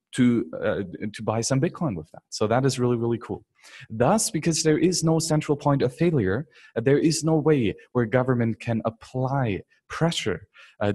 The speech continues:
to force individuals of identifying themselves, even if they do not wish to do that. Uh, so there is no identity verification needed. And by the way, it's already downloaded and we will install it in just a second.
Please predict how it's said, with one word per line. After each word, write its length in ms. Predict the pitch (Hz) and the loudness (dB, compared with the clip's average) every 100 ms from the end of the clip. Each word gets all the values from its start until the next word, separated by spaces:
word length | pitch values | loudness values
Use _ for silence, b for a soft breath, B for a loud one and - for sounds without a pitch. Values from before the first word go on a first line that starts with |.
| - | -2
to 160 | 123 | -4
force 600 | - - 165 190 170 - | -4 0 2 4 2 0
individuals 840 | 143 143 131 123 117 107 107 104 - b | 0 2 2 0 0 2 0 -2 -10 b
of 80 | 110 - | -8 -2
identifying 920 | 117 110 127 131 131 113 - 95 98 95 | -2 0 0 0 0 -2 -2 -4 -2 -4
themselves, 600 | 95 - 107 85 82 - | -6 -6 -6 -6 -8 -8
even 220 | 107 110 | -4 -4
if 100 | 104 | -2
they 120 | 107 | -4
do 260 | 107 117 165 | -4 -2 0
not 240 | 170 151 | 2 0
wish 420 | 120 123 120 - - B B | 0 0 0 -2 -6 B B
to 100 | - 110 | -8 -6
do 160 | 113 101 | -2 -2
that. 160 | 95 - - _ _ b b 107 | -2 -8 -16 _ _ b b -4
Uh, 100 | 101 | -4
so 200 | - 117 | 0 2
there 200 | 117 113 | 2 4
is 280 | 156 165 127 | 2 2 2
no 260 | 147 147 151 | 4 4 4
identity 680 | 139 131 131 120 156 - 117 | 2 2 0 -2 -4 -4 -2
verification 880 | 113 110 113 113 107 98 107 98 - b b | 0 0 -4 -6 -4 -4 -4 -6 -8 b b
needed. 360 | 117 143 - - _ _ _ _ - | 2 2 0 -10 _ _ _ _ -8
And 180 | 98 113 | -4 0
by 120 | 170 | 2
the 80 | 165 | 4
way, 220 | 143 143 | 4 2
it's 180 | 123 - | 0 -2
already 360 | 107 107 98 | -2 -2 -2
downloaded 480 | 95 87 85 78 - | -4 -4 -6 -10 -14
and 140 | 78 87 | -14 -10
we 80 | 95 | -8
will 160 | 87 | -6
install 380 | 85 - 90 85 | -8 -10 -10 -8
it 80 | 82 | -10
in 80 | 87 | -10
just 260 | 90 - | -10 -12
a 40 | - | -12
second. 340 | - 80 _ | -14 -14 _